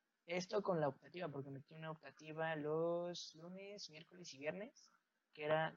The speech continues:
de doce o doce y media a dos o dos y media. Entonces, esa era una optativa que, pues, igual es como tipo obligatoria para acumular puntos y todo. Entonces, este,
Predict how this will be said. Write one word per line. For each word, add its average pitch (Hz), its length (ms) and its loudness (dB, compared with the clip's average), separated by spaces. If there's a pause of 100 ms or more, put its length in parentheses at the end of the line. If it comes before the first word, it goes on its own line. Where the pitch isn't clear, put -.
de 143 260 2
doce 202 600 4
o 147 140 -2
doce 165 280 0
y 170 60 -6
media 160 460 -4 (120)
a 139 120 -4
dos 180 460 0
o 143 160 -12
dos 127 240 -2
y 135 80 -18
media. 143 360 -12 (300)
Entonces, 135 580 -20 (1400)
esa 165 240 4
era 160 120 10
una 160 140 6
optativa 151 500 -2
que, 113 380 -14
pues, 123 160 -14
igual 139 240 2
es 135 120 -4
como 131 200 -20
tipo - 240 -20
obligatoria 123 580 -10 (800)
para 131 360 -12
acumular 135 560 -2
puntos 180 560 -4
y - 20 -20
todo. 139 160 -16 (1400)
Entonces, 170 640 4
este, 139 580 -10